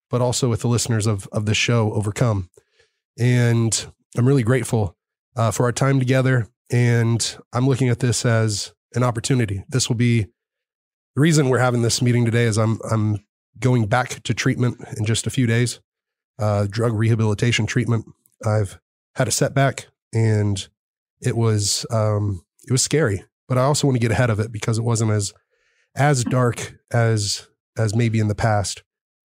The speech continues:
but it was real dark also at the same time. And so, yeah, I hope that this, or I know it's gonna help me, but I'm really hoping as well as we include others in this, that if there's someone in my position that's going through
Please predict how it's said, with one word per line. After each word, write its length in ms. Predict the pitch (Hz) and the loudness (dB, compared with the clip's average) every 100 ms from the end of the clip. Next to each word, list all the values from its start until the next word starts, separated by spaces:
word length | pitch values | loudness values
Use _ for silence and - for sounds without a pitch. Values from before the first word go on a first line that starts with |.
| _ _ _ - | _ _ _ -2
but 100 | 131 | 2
it 40 | |
was 220 | 135 113 | 2 2
real 100 | 139 | 2
dark 340 | 110 101 - - - - | 2 -2 -4 -14 -20 -8
also 460 | 117 113 - 101 98 | -4 -2 0 -2 -2
at 100 | 113 | -4
the 80 | 113 | -2
same 200 | 110 101 | -2 0
time. 380 | 113 107 92 - _ _ _ _ _ - - | 0 0 -2 -8 _ _ _ _ _ -10 0
And 160 | 120 | 0
so, 480 | - 135 120 110 - _ _ _ _ _ _ _ _ _ - | 2 2 2 2 -2 _ _ _ _ _ _ _ _ _ 0
yeah, 160 | 143 147 | 2 4
I 40 | |
hope 180 | 143 135 | 2 2
that 180 | 135 - | 0 2
this, 380 | 139 - - - | 0 0 -4 -6
or 140 | 127 127 | 0 2
I 40 | |
know 200 | 117 147 | 4 4
it's 140 | 107 - | 2 0
gonna 120 | 107 | 0
help 160 | 117 | 2
me, 320 | 117 120 104 101 - - - | 2 2 2 -2 -10 -16 -4
but 140 | 117 | 0
I'm 180 | 113 113 | 2 2
really 340 | 120 117 107 - _ | 2 2 0 -2 _
hoping 360 | - 110 110 107 | -6 -2 0 0
as 180 | 104 110 | 0 0
well 360 | 120 113 107 | 2 2 2
as 120 | 101 | 0
we 100 | 117 | 0
include 380 | 104 104 113 107 | -2 -2 -2 0
others 280 | 107 107 104 | 0 0 0
in 120 | 110 | 2
this, 300 | 104 104 - _ _ _ _ _ - | 2 0 -6 _ _ _ _ _ -4
that 140 | 110 | -2
if 80 | 107 | 0
there's 180 | - 107 | -2 -2
someone 300 | 135 120 110 | 0 2 2
in 140 | 107 | 2
my 140 | 110 123 | 2 0
position 680 | 117 104 107 - 104 98 95 | 0 0 0 0 -2 -4 -8
that's 220 | 113 107 | -8 -6
going 280 | - 110 104 | -2 -2 -2
through 560 | - 113 107 107 110 | -2 -2 0 0 0